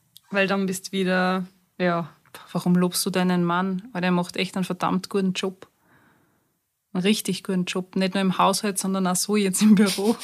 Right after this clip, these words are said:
Speaker 1: <laughs>
Speaker 2: Also ich kann mir echt da alle zehn Finger abschleppen, schlecken und drum. Aber ja,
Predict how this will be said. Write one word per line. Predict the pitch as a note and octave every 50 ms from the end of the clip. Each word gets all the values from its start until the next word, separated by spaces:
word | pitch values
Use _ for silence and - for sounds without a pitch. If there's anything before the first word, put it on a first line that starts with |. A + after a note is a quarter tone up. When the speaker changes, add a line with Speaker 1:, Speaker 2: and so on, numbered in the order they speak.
| - -
Speaker 1:
<laughs> | C4 - - A#3
Speaker 2:
Also | F#3+ - F#3+
ich | F#3+ G3 A4+
kann | - G3+ G3 G3
mir | G3
echt | F#3 G3 G3 - -
da | G3+ F#3
alle | F#3 G3 G3+ G3
zehn | F#3+ - G3+ G3
Finger | G3 A#3 A3 A3+ A3 G3+
abschleppen, | F#3 F3+ - - - G3 F#3+ F#3+ - - -
schlecken | - - F#3+ F#3+ F#3+ - G3+ G3
und | G3 F#3+ F#3 F#3+
drum. | - - G3+ G3+ G3+ G3+ F#3+ F#3 - _ _ - - - - - - _ _ _ _ _ _ _ _ _ _ _ _ _ _ _ _ - -
Aber | G3 G3 G3
ja, | F#3 E3+ E3+ E3